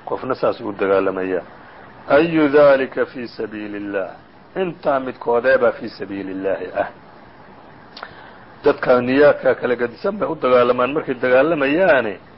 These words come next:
keeba fii sabiili Illaahi. Qaar baa xoolo aad iyo qaniimo iyo u,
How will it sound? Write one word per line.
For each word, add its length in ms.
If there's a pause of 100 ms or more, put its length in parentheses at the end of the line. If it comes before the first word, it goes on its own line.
(1000)
keeba 300
fii 140
sabiili 400
Illaahi. 400
Qaar 180
baa 240
xoolo 240
aad 200
iyo 200
qaniimo 300
iyo 160
u, 140